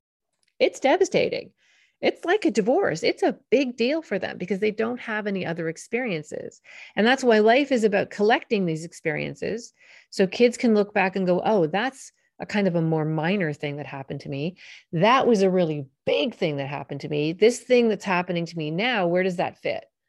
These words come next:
on that continuum? And it's the brain's ability to sort of compare and contrast experiences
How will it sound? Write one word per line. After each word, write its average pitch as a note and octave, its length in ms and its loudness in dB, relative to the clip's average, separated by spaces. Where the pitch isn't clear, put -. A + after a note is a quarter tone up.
on E3 140 -6
that - 160 -6
continuum? F3+ 440 -2
And D3+ 100 -4
it's - 160 -12
the F3+ 100 -4
brain's G#3 420 0
ability F3+ 540 0
to E3 120 -12
sort E3 220 -6
of D3+ 200 -4
compare G3+ 720 0
and F3 220 -4
contrast F#3+ 640 -4
experiences F3 960 -6